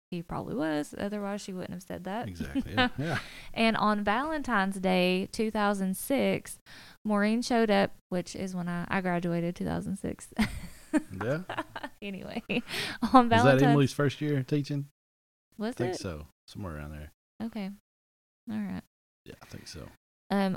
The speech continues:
Speaker 1: on Valentine's Day, two thousand six, Maureen showed up to work flustered about something. She was just aggravated and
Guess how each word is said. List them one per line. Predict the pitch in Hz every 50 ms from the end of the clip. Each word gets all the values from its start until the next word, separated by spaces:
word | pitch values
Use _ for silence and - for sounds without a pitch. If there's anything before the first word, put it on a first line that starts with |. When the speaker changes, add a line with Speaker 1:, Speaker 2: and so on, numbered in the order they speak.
| - -
Speaker 1:
on | 208 226 226 220
Valentine's | 233 254 294 302 277 262 254 233 208 208 196 196
Day, | 202 196 196 190 190
two | - - 220
thousand | 202 208 202 208 196 185 185 185
six, | - - 185 - - - - -
Maureen | 202 202 202 208 226 247 262 262
showed | - - 233 226 226 220
up | 214 - -
to | - 220
work | 190 190 180 - - -
flustered | - - 220 220 240 226 - - 277 269 269 240
about | 233 208 208 190 180 - -
something. | - 208 180 170 - - - 123 123 143 196 - - - - - - -
She | - 214 208 196
was | 190 185
just | 196 185 180 - -
aggravated | - 202 214 208 226 233 220 214 220 220 220 214 214 208 208 208 196
and | 190 175 170 170 175 175 190